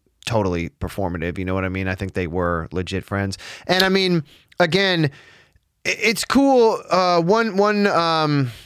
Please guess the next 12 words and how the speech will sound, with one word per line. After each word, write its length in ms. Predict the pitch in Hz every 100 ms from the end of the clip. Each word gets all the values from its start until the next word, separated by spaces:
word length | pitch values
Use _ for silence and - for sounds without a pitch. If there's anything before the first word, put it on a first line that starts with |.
| - _ _ _ _ - 143
group 260 | 135 165 143
that 100 | 151
always 180 | 147
comes 280 | - 156 139
up 200 | 143 143 -
is, 260 | 135 123
uh, 440 | 90 123 120 117 107 -
from 320 | 147 135 123
Michelle, 840 | 127 - 156 147 143 139 135 120
Michelle 420 | 120 - 151 131
Young's 520 | 120 127 127 127 113 107
Bachelorette. 760 | 123 117 - 113 113 117 113